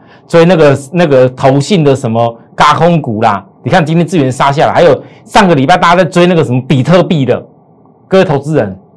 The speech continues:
你看今天多少股票，要么一杀灌到跌停，你怎么办？万一没杀完呢？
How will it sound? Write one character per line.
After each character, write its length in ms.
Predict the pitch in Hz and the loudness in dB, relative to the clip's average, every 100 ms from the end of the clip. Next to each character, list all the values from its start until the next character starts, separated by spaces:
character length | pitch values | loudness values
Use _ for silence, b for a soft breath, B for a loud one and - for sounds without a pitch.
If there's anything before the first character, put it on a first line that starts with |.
| _ _ - | _ _ -8
你 100 | 127 | -2
看 220 | 175 143 | 0 0
今 100 | 165 | -2
天 120 | 165 | 0
多 100 | 151 | 0
少 80 | 131 | -2
股 180 | 117 95 | -4 -6
票， 320 | 127 110 - _ _ _ _ | -4 -4 -8 _ _ _ _
要 120 | 185 | 2
么 120 | 160 139 | 2 2
一 80 | |
杀 200 | 147 165 147 | -2 -2 0
灌 180 | 160 | 0
到 100 | 147 | 0
跌 180 | 110 110 | -2 -6
停， 200 | 110 90 - _ _ _ _ _ _ _ _ _ _ - | -8 -12 -18 _ _ _ _ _ _ _ _ _ _ -4
你 120 | 143 | -2
怎 100 | 135 | 0
么 80 | 117 | -4
办？ 260 | 113 120 120 151 | -2 -2 -4 0
万 160 | 180 | 0
一 60 | 185 | 2
没 100 | 143 | 0
杀 220 | 127 139 | -2 -4
完 200 | 120 107 | -4 -6
呢？ 160 | 101 | -8